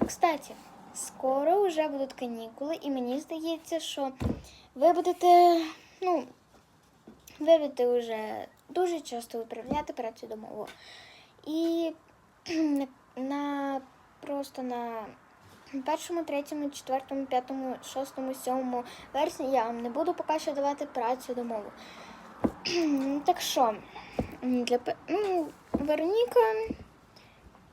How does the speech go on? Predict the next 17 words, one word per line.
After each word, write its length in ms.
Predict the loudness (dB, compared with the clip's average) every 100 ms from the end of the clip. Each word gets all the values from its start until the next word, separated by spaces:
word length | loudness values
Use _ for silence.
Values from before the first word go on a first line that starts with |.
| -8
п'ятерка. 880 | 4 4 4 -6 0 2 2 0 -10
Мені 300 | -8 -6 -6
подобається 560 | -4 -2 0 -2 -4 -10
твій 400 | -6 -4 -2 -2
вірш. 420 | 0 0 -2 -16 -6
Ну, 100 | -2
для 120 | 0
першого 420 | 2 2 2 2 2
класу 600 | 4 2 2 0 0 0 -4 -20 -20 -20 -20 -20 -16 -6
п'ятерка 420 | 0 2 2 0
з 80 | -8
плюсом. 540 | 2 2 2 -4 -6 -12 -20 -20 -20 _ -4 0
Єс! 380 | 2 0 -4 -20 -20 -20 -20 -20 -20 _ -12 0
Так, 240 | 2 4
дальше. 500 | 6 6 6 0 0 -2 -4 -6 0 0 0 -14 -14 -20 -20 -20 -20 -18
Так, 200 | -6 -6 -6
Юстина. 760 | -8 -2 -2 -2 0 2 2 -4